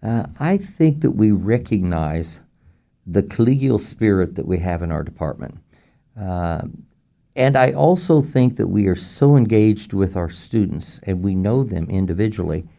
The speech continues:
as, as, as people as well as, uh, just students. Uh, you're right. We have a lot of longevity in our department, um, and, um, we like it that way. And we are, we're very careful in selecting our faculty,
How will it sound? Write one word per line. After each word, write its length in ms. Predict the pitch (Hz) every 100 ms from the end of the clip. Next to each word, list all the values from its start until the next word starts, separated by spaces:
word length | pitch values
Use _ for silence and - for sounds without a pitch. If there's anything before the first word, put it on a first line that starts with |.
| _ _
as, 300 | 92 95 95
as, 320 | 98 98 92 -
as 220 | 98 98
people 640 | - 156 147 110 - 87 -
as 200 | 95 90
well 320 | 98 98 104
as, 220 | 87 87
uh, 300 | - 90 85
just 240 | 80 202 -
students. 480 | - 127 87 73 - _ _ _ _ _ _ -
Uh, 220 | 120 - - - _ _ _ _ _ _ _ _ _
you're 260 | 143 139 175
right. 400 | 147 160 131 -
We 160 | 117
have 200 | 120 143
a 60 | 135
lot 260 | 117 113 139
of 100 | 135
longevity 720 | 127 131 117 113 120 139 101
in 100 | 87
our 120 | 85
department, 640 | 85 82 90 - 85 - -
um, 320 | 87 87 90 -
and, 520 | - 107 110 110 110 104
um, 400 | 104 104 101 101
we 160 | 107 139
like 300 | 135 151 156
it 100 | -
that 220 | 90 80
way. 320 | 80 90 123 - _ _ _ -
And 300 | 104 101 98
we 220 | 104 107
are, 120 | 101 95 - - -
we're 180 | - 110
very 280 | 87 98 127
careful 420 | - 139 139 135
in 80 | 123
selecting 480 | - 101 110 123 110
our 80 | 107
faculty, 580 | - - - 92 107